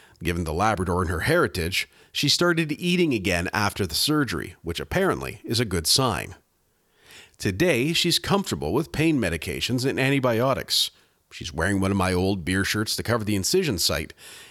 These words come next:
and annoyed with me since I won't take her for walks or let her eat big meals right now. She's also currently sitting and judging me, and you'll hear me asking her to help me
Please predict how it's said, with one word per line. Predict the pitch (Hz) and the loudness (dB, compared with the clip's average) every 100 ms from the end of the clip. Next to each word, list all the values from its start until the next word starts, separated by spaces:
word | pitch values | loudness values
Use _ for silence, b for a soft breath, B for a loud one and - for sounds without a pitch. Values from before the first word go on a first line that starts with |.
| B | B
and | - 156 151 | 0 2 4
annoyed | 147 135 123 175 160 95 | 4 4 4 4 4 2
with | 95 - | -2 -2
me | 78 85 | -4 -4
since | 127 123 120 | -2 0 2
I | 113 | 2
won't | 101 101 92 | 2 0 0
take | 113 92 | -2 0
her | 101 92 | -2 0
for | 104 | 0
walks | 101 85 80 - | 0 0 0 -2
or | 92 | -2
let | 92 | 0
her | 92 | -2
eat | - 87 - | -4 -8 -8
big | 78 80 | -8 -2
meals | 110 165 107 | 2 2 0
right | 76 55 | -6 -6
now. | 73 - - - b b b b | -6 -8 -10 -18 b b b b
She's | 78 82 | -4 -2
also | 85 95 | -2 -2
currently | - 180 165 160 | 0 2 4 2
sitting | 156 170 160 143 | 2 2 2 2
and | 117 117 | 0 0
judging | 92 104 90 95 | 0 0 0 0
me, | 95 95 | 0 -2
and | 104 98 90 85 85 - | 0 0 0 -2 -4 -6
you'll | 107 101 95 | -2 0 0
hear | 85 120 104 | 0 0 2
me | 101 90 | 2 2
asking | 92 - 104 | 0 0 -2
her | 95 95 | -4 -4
to | 90 | -2
help | 165 175 | -2 0
me | 156 147 | 0 0